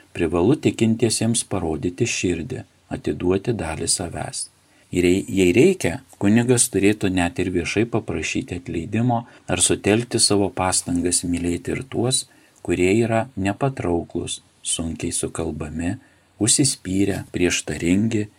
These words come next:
įžeidžiantys. Jei kunigas savo žmonės mylės, jie anksčiau ar vėliau atsilieps tuo pačiu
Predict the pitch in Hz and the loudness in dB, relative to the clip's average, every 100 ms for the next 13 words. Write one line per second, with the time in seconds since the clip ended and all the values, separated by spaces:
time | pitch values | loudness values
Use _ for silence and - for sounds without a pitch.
0 | _ _ 90 87 87 80 - 76 - - | _ _ -2 0 0 -2 -4 -8 -8 -8
1 | - - _ _ - 101 107 165 156 135 | -10 -10 _ _ 2 4 6 4 6 4
2 | 110 107 104 98 101 110 110 92 - 92 | 4 4 4 4 2 2 4 2 0 -2
3 | 87 131 139 - - _ _ 92 92 87 | 0 0 0 -2 -8 _ _ 0 4 4
4 | 87 104 123 131 123 117 117 113 110 101 | 2 4 4 4 4 4 4 4 4 2
5 | 107 104 - - 92 90 78 - 117 | 2 2 0 0 -2 -4 -6 -2 0